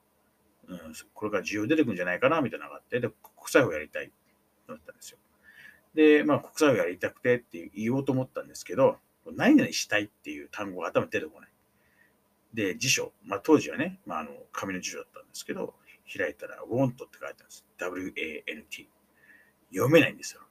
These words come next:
読み方わかんない。だから、I, thisって指さして。studyは言えたんでね。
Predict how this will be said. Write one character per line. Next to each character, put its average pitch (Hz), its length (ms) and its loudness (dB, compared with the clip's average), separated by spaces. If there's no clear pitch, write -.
読 117 100 -2
み 143 140 8
方 101 100 2
わ 90 80 0
か 104 120 -2
ん - 80 -10
な - 60 -20
い。 - 40 -20
だ 104 160 2
か 101 80 0
ら、 120 260 4
I, 143 280 2
this - 280 0
っ - 40 -20
て - 160 -20
指 117 140 -2
さ - 160 -6
し - 120 -10
て。 - 100 -20
study 208 340 6
は 82 80 -4
言 87 80 -4
え 85 40 -6
た 78 120 -6
ん 76 40 -12
で 78 100 -14
ね。 117 140 -18